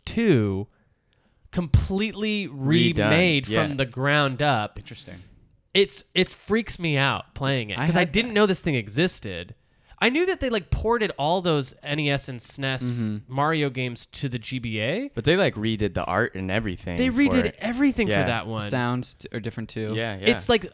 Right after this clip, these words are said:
Speaker 1: uh, sometimes you pull on a, on a, uh, radish
Speaker 4: Yeah.
Speaker 1: and it becomes a huge radish.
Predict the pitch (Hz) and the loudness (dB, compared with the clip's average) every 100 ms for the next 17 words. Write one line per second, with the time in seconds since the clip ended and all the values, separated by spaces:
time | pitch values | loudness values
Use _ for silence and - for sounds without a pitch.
0 | - 165 247 254 262 190 190 - - 180 | -6 0 0 2 0 -2 -4 -4 -2 0
1 | 202 196 160 160 147 127 117 127 131 123 | 0 0 0 0 0 0 -2 -4 -2 -2
2 | 113 107 101 98 113 151 208 240 117 104 | -2 -2 -4 -4 -2 0 -2 -2 -2 -2
3 | 98 175 180 160 - 202 190 160 131 - | -2 -2 0 -4 -4 -4 -2 -2 -4 -8
4 | - 208 220 233 214 143 120 110 95 82 | -10 -6 -2 -2 -2 -4 -4 -4 -4 -8
5 | 76 - - - | -14 -14 -16 -18